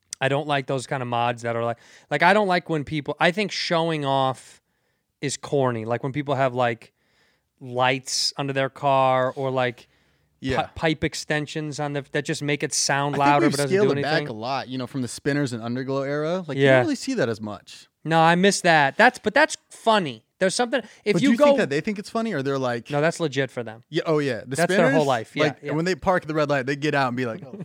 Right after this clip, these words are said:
Speaker 2: fuck."
Speaker 1: <laughs> Yeah.
Speaker 2: And they just stare at 'em, you
Speaker 1: How
Speaker 2: know?
Speaker 1: did that get associated with, with Latrell Sprewell? How did that become, you know who that is, right?
Speaker 2: I know the name. I'm so bad
Speaker 1: It
Speaker 2: with
Speaker 1: became the sa-, well, it's probably, how old are you?
Speaker 2: twenty-eight.
Speaker 1: Yeah, it's, I think, beh-, b-, before your years, but there was a basketball player named Latrell Sprewell.
Speaker 2: Yeah, I know the name,
Speaker 1: And
Speaker 2: yeah.
Speaker 1: it got, it got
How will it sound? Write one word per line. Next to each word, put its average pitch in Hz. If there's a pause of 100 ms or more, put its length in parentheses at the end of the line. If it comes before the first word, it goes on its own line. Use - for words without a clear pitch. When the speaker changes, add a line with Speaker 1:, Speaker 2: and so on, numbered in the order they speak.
Speaker 2:
fuck." 226
Speaker 1:
<laughs> -
Yeah. 214
Speaker 2:
And 214
they 143
just 202
stare 139
at 113
'em, 110
you 127
Speaker 1:
How 170
Speaker 2:
know? 294
Speaker 1:
did -
that 320
get 262
associated 208
with, 143
with 139
Latrell 143
Sprewell? 143
How 185
did 247
that 285
become, 175 (260)
you 175
know 196
who 165
that 131
is, 120
right? 151
Speaker 2:
I 170
know 196
the 135
name. 104
I'm 117
so 120
bad 101
Speaker 1:
It 175
Speaker 2:
with 202
Speaker 1:
became 208
the 180
sa-, 180
well, 190
it's -
probably, 180
how 185
old 196
are 143
you? 120 (360)
Speaker 2:
twenty-eight. 110 (260)
Speaker 1:
Yeah, 127
it's, - (160)
I 139
think, 139
beh-, 139
b-, 127
before 147
your 131
years, 151
but 147
there 151
was 139
a 147
basketball 147
player 139
named 127
Latrell 135
Sprewell. 151
Speaker 2:
Yeah, 120
I 117
know 123
the 104
name, 98
Speaker 1:
And 170
Speaker 2:
yeah. 196
Speaker 1:
it 190
got, 180
it 160
got 160